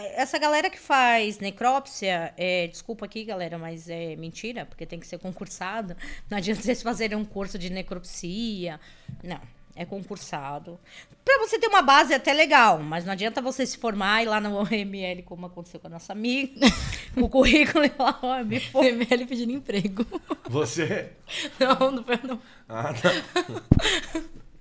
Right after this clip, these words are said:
Speaker 1: Foi outra
Speaker 2: Não, dessa
Speaker 1: pessoa.
Speaker 2: vez eu não fiz isso.
Speaker 1: Dessa vez, ah, não, não mato ela.
Speaker 2: Ah,
Speaker 1: Mas já
Speaker 2: mata.
Speaker 1: aconteceu de eu falar, "Você não vai conseguir trabalhar no M L porque é concursado",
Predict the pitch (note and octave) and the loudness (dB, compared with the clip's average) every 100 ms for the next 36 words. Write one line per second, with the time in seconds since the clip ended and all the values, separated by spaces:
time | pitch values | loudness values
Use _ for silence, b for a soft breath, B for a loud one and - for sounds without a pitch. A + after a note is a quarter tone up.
0 | - - - - - - A#3+ - C4+ B3+ | -16 -10 -4 -4 -4 -6 -8 -2 2 2
1 | D4+ D4+ C4 D#4+ C#4 A3 A3 A3+ A3 G3+ | 2 0 2 6 6 6 2 0 -4 -6
2 | F#3+ G#3 G#3+ F#3+ G#3 G3+ G#3+ G#3+ G#3+ C4 | -2 -2 0 -4 0 2 4 4 2 2
3 | C#4 G3 F#3+ A3 - D4 G#3+ G3+ G3 B | 0 0 2 2 4 4 4 4 -2 B
4 | B G#3+ G#3+ G#3+ G3+ A3 A#3 C#4 D4 G4+ | B 4 6 6 8 6 8 6 4 4
5 | A4 C#4 A#3 A#3 G3 F3 G#3 G3+ A#3+ A#3 | 6 6 4 4 2 2 -4 -2 0 0
6 | B3+ B3+ A3+ C4 B3 B3+ C#4+ G4+ B3 D4 | -2 -6 -6 0 2 2 0 4 4 4
7 | G#4 E4 D4 B3 D4 F#4+ F4+ G4+ - C#4 | -2 -4 4 6 6 0 -2 -6 0 6
8 | A3+ F3+ C#3+ | 6 6 0